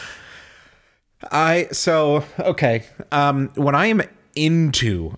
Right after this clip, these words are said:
a game, I will go upstairs to my office and get my ikea Poang chair and bring it downstairs and put it in front of the T V, in between the couch and the T V, centered directly on the T V,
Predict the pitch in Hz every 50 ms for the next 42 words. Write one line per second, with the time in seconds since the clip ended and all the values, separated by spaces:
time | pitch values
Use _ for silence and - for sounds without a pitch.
0 | - - 117 95 101 113 104 98 92 82 80 80 76 - _ _ _ _ - 120
1 | 127 147 165 165 151 147 127 127 117 110 101 98 95 - - - _ - 101 113
2 | - - - - - 107 90 82 82 85 - - - - - _ _ _ _ -
3 | - 113 110 113 123 120 117 104 98 - - 92 87 - - - - - - _
4 | _ - 117 110 104 117 120 - 113 110 107 101 - 107 101 - - - 151 151
5 | 143 135 - - - 151 143 139 127 104 92 95 90 85 - - - 90 80 78
6 | 76 76 - - - - - - - - - - - - 101 98 87 117 113 110
7 | 110 - 90 95 90 104 117 127 139 147 143 139 - - 110 90 87 87 87 -
8 | - - - - - - - _ _ _ _ _ - 120 110 104 - 135 120 117
9 | - - 107 95 - - - - - 117 110 107 92 95 101 92 - 110 92 85
10 | 76 80 80 - - - - - 135 113 110 113 - - 131 107 95 101 - -
11 | 113 98 92 - - 98 95 87 - - 92 87 82 85 85 82 80 - - -
12 | - - 123 104 95 110 98 82 80 95 92 90 87 - - 90 82 78 76 78
13 | 71 - - 73 60 57 52 60